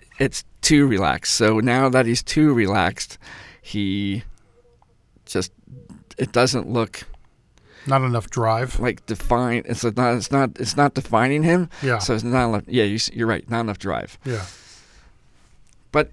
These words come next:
Speaker 1: he's got talent.
Speaker 2: Oh, he definitely has talent. He can win a golf tournament.
Speaker 1: Yeah.
Speaker 2: Yeah, he, he, he has the talent to win a golf tournament. No, no question.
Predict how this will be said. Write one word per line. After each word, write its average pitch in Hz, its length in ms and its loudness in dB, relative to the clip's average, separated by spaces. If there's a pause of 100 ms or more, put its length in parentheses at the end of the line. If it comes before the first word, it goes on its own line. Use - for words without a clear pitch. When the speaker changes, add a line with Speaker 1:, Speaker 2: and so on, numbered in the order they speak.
(140)
Speaker 1:
he's 139 340 -8
got 175 240 -4
talent. 175 440 0 (140)
Speaker 2:
Oh, 143 120 2
he 156 80 4
definitely 165 400 4
has 113 180 -6
talent. 110 400 0
He 196 140 0
can 180 220 0
win 147 160 4
a 120 60 2
golf 113 280 0
tournament. 87 420 -14
Speaker 1:
Yeah. 160 320 2
Speaker 2:
Yeah, 117 200 0
he, 147 160 0
he, 156 180 -2
he 175 180 0
has 180 280 4
the 156 100 -2
talent 139 440 2 (460)
to 139 140 4
win 123 220 2
a 110 60 -2
golf 104 280 -6
tournament. 78 340 -20 (420)
No, 135 280 -2
no 135 200 0
question. - 440 -12